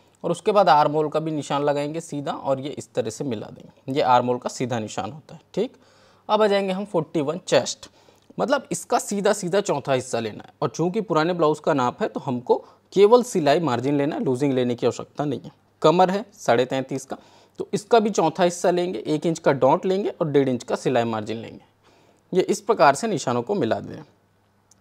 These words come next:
ठीक। अब जैसे ही आप ये निशान मिलाएंगे, उसके बाद आपको लेना है ये डॉट, सवा चार इंच की दूरी और अप्रॉक्स चार इंच की ऊंचाई। ये कौन सा डॉट है? पीछे पल्ले का, जो कि हाफ इंच ही लगता है।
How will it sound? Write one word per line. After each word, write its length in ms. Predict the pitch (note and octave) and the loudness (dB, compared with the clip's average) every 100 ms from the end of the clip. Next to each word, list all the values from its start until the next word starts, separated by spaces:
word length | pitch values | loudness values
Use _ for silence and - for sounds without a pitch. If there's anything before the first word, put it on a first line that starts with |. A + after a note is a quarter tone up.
| - - | -8 0
ठीक। 240 | A3+ - _ _ _ _ - | 0 0 _ _ _ _ 2
अब 200 | A3+ D#3+ | 2 2
जैसे 260 | F3+ F#3 | 2 4
ही 80 | D4+ | -2
आप 220 | - B3 A#3+ | 4 4 4
ये 160 | F3 G3 | 4 4
निशान 340 | F#3 F#3+ E3 | 4 0 0
मिलाएंगे, 460 | D3 B2+ A2 A2 - - | 0 -2 -4 -6 -12 -14
उसके 240 | D3+ - G3+ | -12 -4 0
बाद 180 | F3 D#3 | 2 2
आपको 240 | D3+ D#3 | 2 0
लेना 200 | D3 D3 | 0 -2
है 120 | F3+ | -4
ये 120 | G#3 B2+ | -4 -2
डॉट, 360 | A2+ G#2 - - | -4 -6 -16 -14
सवा 280 | - C3 C#3+ | -4 -2 0
चार 220 | C#3 C3+ | 0 -2
इंच 120 | B2+ | -6
की 140 | - B2 | -8 -6
दूरी 240 | C3+ A3 A4 | -4 -4 -2
और 160 | C#3+ C#3+ | 0 0
अप्रॉक्स 480 | - E3+ - - - | 0 -4 -4 -16 -4
चार 260 | C#3+ B2+ C#3 | 2 2 0
इंच 280 | C3 A#2 | -8 -8
की 180 | - - | -10 -12
ऊंचाई। 340 | - A2+ E2+ - _ C3 | -10 -8 -8 -10 _ -8
ये 120 | B2+ | -4
कौन 160 | C3+ | -4
सा 100 | C#3 E3+ | -2 0
डॉट 260 | F3 F3+ | 0 -2
है? 60 | F4+ - _ _ _ _ A3+ | -6 -10 _ _ _ _ -4
पीछे 260 | A#3 G3+ | -2 0
पल्ले 300 | - A2+ G#2 | 0 -2 -4
का, 120 | G#2 - - | -12 -18 -12
जो 80 | C#3 | -8
कि 120 | F#3 | -6
हाफ 240 | D#3 F3+ | -2 -2
इंच 160 | G3+ F#3+ | -2 -4
ही 60 | G3+ | -2
लगता 320 | F3+ - | -2 -4
है। 80 | F3+ | -12